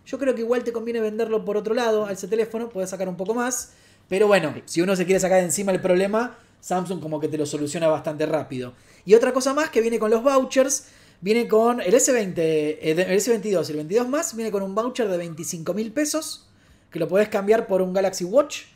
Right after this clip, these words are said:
Speaker 1: por, pagando el extra, por gratis con un Wireless Duo, eh, una Smart Tag y una funda de silicona, o por auriculares, los Buds dos y con un cargador de veinticinco watts,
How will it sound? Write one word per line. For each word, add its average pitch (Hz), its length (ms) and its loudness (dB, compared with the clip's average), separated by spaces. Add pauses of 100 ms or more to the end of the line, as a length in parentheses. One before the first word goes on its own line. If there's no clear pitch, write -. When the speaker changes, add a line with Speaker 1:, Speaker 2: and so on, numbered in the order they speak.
(460)
Speaker 1:
por, 165 460 2
pagando 170 500 4
el 147 220 0
extra, 277 480 0 (100)
por 160 340 -2 (120)
gratis 226 340 0
con 185 160 -6
un 175 100 -6
Wireless 196 360 2
Duo, 226 400 2 (340)
eh, 156 260 4
una 175 140 0
Smart 190 240 0
Tag 226 300 4
y 170 100 -8
una 160 320 -6
funda 190 220 -6
de 175 80 -2
silicona, 302 580 -2 (300)
o 233 320 4
por 208 140 2
auriculares, 190 600 6
los 170 140 0
Buds 196 320 -2
dos 240 340 0
y 160 40 -12
con 180 140 -6
un 190 120 -8
cargador 180 720 4 (240)
de 160 80 -2
veinticinco 165 560 -4
watts, 180 480 0